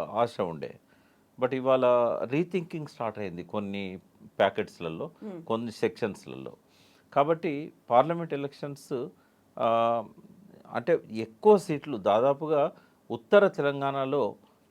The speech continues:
Speaker 1: దాదాపు అన్ని పార్లమెంట్ సీట్లు గెలుచుకోవడానికి కావాల్సిన ఎమ్మెల్యేల బలం కానీ, మొన్నటి ఓట్ల పర్సెంటేజ్ కానీ కాంగ్రెస్కే ఉంది.
Speaker 2: అవును.
Speaker 1: ఆ, కాబట్టి, ఆ, ఎనభై అసెంబ్లీ సెగ్మెంట్స్లో,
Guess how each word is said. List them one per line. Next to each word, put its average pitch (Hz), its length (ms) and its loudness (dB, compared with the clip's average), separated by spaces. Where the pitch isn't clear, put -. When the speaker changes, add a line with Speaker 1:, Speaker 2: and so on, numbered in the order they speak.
Speaker 1:
దాదాపు 151 420 6
అన్ని 170 280 0
పార్లమెంట్ 160 500 0
సీట్లు 147 320 -8
గెలుచుకోవడానికి 135 760 -2
కావాల్సిన 120 680 -2
ఎమ్మెల్యేల 160 540 2
బలం 127 400 2
కానీ, 123 400 -6
మొన్నటి 135 640 -2
ఓట్ల 147 300 0
పర్సెంటేజ్ 123 640 -2
కానీ 69 260 -10
కాంగ్రెస్కే 131 480 2
ఉంది. 76 280 -12
Speaker 2:
అవును. 170 140 -20
Speaker 1:
ఆ, 104 340 0
కాబట్టి, 156 540 0
ఆ, 117 460 -4
ఎనభై 170 720 4
అసెంబ్లీ 160 420 -6
సెగ్మెంట్స్లో, 101 680 -8